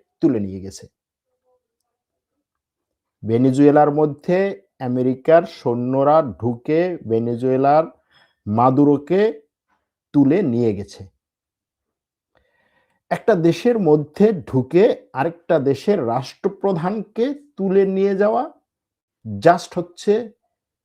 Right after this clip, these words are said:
এখন যেটা মনে হচ্ছে, যে একটা শকুন ছোবল মেরে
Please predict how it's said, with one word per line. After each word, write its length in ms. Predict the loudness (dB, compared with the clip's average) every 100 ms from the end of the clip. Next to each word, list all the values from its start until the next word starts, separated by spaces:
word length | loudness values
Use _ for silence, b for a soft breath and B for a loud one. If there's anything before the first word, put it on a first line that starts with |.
| _ _ _
এখন 380 | -4 0 0 0
যেটা 200 | -2 -4
মনে 300 | 0 2 2
হচ্ছে, 480 | 0 -6 -6 -4 -4 -8 _ _ _ _ -2
যে 420 | 2 2 2 -8 _ _ _ _ _ _ _ -6
একটা 520 | -6 4 8 8 6 -4
শকুন 960 | -14 -8 0 0 2 0 0 -2 -12 _ _ _ _ _
ছোবল 380 | -2 0 4 4
মেরে 440 | 2 0 -2 -4